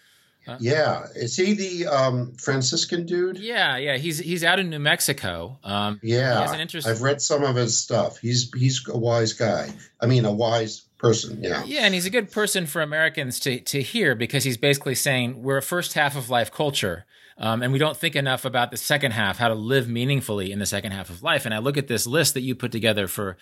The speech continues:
Speaker 1: Simone de Beauvoir, and a lot of it is about moving past that aspirational post-adolescent process of becoming that everybody seems obsessed with.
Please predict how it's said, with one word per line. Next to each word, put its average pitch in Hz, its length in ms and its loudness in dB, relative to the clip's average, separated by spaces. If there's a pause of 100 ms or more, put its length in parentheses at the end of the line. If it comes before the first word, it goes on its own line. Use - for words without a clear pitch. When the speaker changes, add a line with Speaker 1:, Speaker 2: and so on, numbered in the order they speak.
(280)
Speaker 1:
Simone 123 420 0
de 117 160 0
Beauvoir, 127 500 -2
and 123 260 -2 (360)
a 127 100 -8
lot 143 280 0
of 143 100 -2
it 147 80 -4
is 185 420 -2
about 135 560 0
moving 143 400 0
past 127 480 -2
that 123 160 -2
aspirational 117 800 0
post-adolescent 120 920 0
process 113 640 0 (420)
of 120 180 2
becoming 139 640 0 (100)
that 117 120 0
everybody 139 320 2
seems 123 300 0
obsessed 143 420 0
with. 95 260 -4